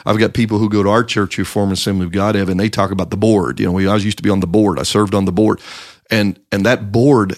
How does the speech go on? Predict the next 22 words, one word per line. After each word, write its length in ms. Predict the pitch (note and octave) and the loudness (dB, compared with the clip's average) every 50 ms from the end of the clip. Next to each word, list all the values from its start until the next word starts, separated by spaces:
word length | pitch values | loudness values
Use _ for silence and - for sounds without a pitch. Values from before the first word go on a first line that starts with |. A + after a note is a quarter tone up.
| - | -4
has 440 | - A2 G#2 G2+ F#2+ F2+ - - - - _ _ _ _ _ _ _ _ _ _ _ | -2 0 0 0 0 -2 -4 -6 -8 -12 _ _ _ _ _ _ _ _ _ _ _
all 160 | G#2 B2 B2 | 2 2 2
the 80 | G2+ - | 2 0
power, 600 | - - G#2+ G#2 G2 D#2 - - - - - _ _ _ _ _ _ _ _ _ _ _ _ _ _ _ | -2 -2 0 0 0 -2 -4 -8 -12 -18 -20 _ _ _ _ _ _ _ _ _ _ _ _ _ _ _
and 260 | A2 G#2 G#2 G2 F#2 | 0 2 2 2 2
they 100 | G#2+ C3+ | 2 2
can 140 | - G2+ F2 | 0 0 -2
hire 260 | E2+ F#2+ F#2+ G#2 G#2 | 0 0 2 2 0
and 100 | G#2 G2 | 0 -2
fire 300 | - - G#2 G#2+ A2 G#2+ | -2 0 0 2 2 0
the 60 | G2 | 0
pastor, 500 | F2 - A2 G#2+ A2 A2 - - B2 A#2 | -2 -2 0 0 0 0 -2 -2 -2 -2
and 160 | G#2+ F#2+ F#2 F#2 | -2 -2 0 0
they're 120 | G#2 A2+ | 0 0
just, 340 | A2+ A2 G2 - - - - | 0 -2 -4 -6 -8 -8 -4
they 120 | F#2+ G2+ | -4 -4
kinda 260 | G2 - - B2 G#2+ | -4 -4 -4 -4 -4
control 420 | - - F2+ F2 - A#2 A#2 C#3+ B2 | -4 -4 -6 -4 0 0 2 2 2
the 80 | G#2+ | 0
guy. 340 | G2+ F#2+ F2+ - - - C#2+ - | -2 -2 -6 -6 -8 -12 -10 -6
I 40 | G2 | -4
mean, 220 | G#2 G#2 G2+ G2+ | -2 -2 -2 -4